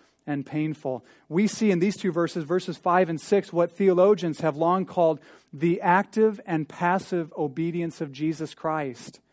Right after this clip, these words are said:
He is fully active. He says, "I was not rebellious.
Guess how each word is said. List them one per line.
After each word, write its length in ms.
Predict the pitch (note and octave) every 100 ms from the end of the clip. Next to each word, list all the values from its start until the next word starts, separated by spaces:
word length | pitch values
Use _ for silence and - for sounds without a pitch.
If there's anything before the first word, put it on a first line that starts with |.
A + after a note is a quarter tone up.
| _ _ _ _ _ _
He 160 | G3+ A3
is 120 | -
fully 440 | - B3 C#4 A3+
active. 480 | F#3+ F#3+ E3+ - D#3
He 120 | F#3+ G3+
says, 300 | A3+ G#3 -
"I 280 | G3 G#3+ B3+
was 340 | A3 A#3 A#3 F#3+
not 360 | G#3+ B3 -
rebellious. 920 | A3 F3+ G#3+ A#3 B3 G3+ F3+ C#3 -